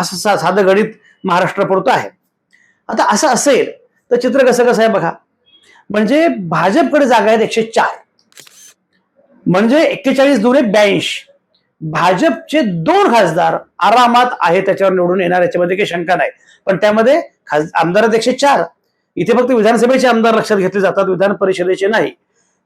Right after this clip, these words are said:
देशामध्ये अनेक ठिकाणी विधान परिषद नाहीच आहे, तर विधानसभेचे आमदार.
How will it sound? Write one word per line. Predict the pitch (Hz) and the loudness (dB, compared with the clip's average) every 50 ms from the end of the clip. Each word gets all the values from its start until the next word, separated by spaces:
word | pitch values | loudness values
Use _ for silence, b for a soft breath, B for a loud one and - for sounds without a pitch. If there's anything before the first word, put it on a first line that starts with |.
| _ _ _ - - - - _ _ _ _ _ _ _ _ - | _ _ _ -16 -16 -16 -18 _ _ _ _ _ _ _ _ -10
देशामध्ये | - 160 180 175 - 190 202 202 214 226 220 | -6 -4 -2 -2 0 0 0 0 0 0 0
अनेक | - 165 196 226 202 - | 0 0 0 -2 -2 -2
ठिकाणी | 202 180 208 208 208 | -2 -2 0 0 0
विधान | 196 180 196 202 180 | 0 0 0 -2 -2
परिषद | 196 190 175 214 202 175 | -2 -2 -2 -2 -2 0
नाहीच | 196 196 196 196 - | 0 0 -2 -2 -2
आहे, | 143 120 - - b b b b b b b | -6 -6 -6 -8 b b b b b b b
तर | - | -2
विधानसभेचे | 196 202 202 254 285 269 262 233 277 311 226 254 | 0 0 2 0 0 0 2 2 2 2 2 2
आमदार. | 220 175 160 139 127 | 2 0 0 -2 -4